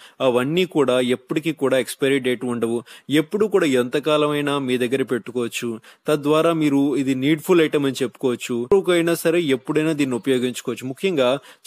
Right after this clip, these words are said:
చాలా మంది ఇంటికి ఎవరైనా చుట్టాలు వచ్చినప్పుడు ఆ యొక్క పెట్టిపోతలకు కూడా ఉపయోగపడుతూ ఉంటాయి. అటువంటి టైంలో కూడా ఇవి ఖచ్చితంగా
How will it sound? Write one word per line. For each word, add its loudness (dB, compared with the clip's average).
చాలా 4
మంది 0
ఇంటికి 0
ఎవరైనా 2
చుట్టాలు -2
వచ్చినప్పుడు -4
ఆ -2
యొక్క -2
పెట్టిపోతలకు 0
కూడా 4
ఉపయోగపడుతూ -2
ఉంటాయి. -2
అటువంటి -4
టైంలో -2
కూడా -2
ఇవి -8
ఖచ్చితంగా -2